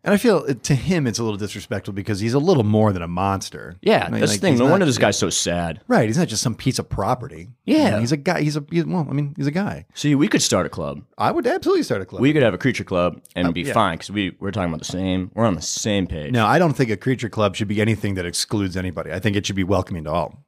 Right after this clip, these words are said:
Speaker 2: Wow. You heard it here first.
Speaker 1: <laughs>
Speaker 2: You heard it from me in the past, but probably more people heard it.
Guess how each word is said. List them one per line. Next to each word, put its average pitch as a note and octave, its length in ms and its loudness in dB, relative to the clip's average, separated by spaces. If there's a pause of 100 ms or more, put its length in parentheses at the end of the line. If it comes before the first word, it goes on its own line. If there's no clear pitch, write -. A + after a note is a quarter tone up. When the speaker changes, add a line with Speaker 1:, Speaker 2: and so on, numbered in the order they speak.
(140)
Speaker 2:
Wow. D#2 340 -4 (160)
You G2 180 -2
heard G#2 340 4
it - 60 -16 (400)
here C3+ 160 4
first. - 520 -2
Speaker 1:
<laughs> - 60 -20 (3500)
Speaker 2:
You - 80 -4
heard E3+ 140 4
it C#3+ 40 -2
from C#3 180 -2
me D3 240 4
in C3 80 0
the A2+ 80 -2
past, B2+ 520 0
but A2+ 300 0 (380)
probably C#3 480 4
more C3 300 2
people A#2 320 -2
heard G#2 220 -6
it. E2+ 200 -12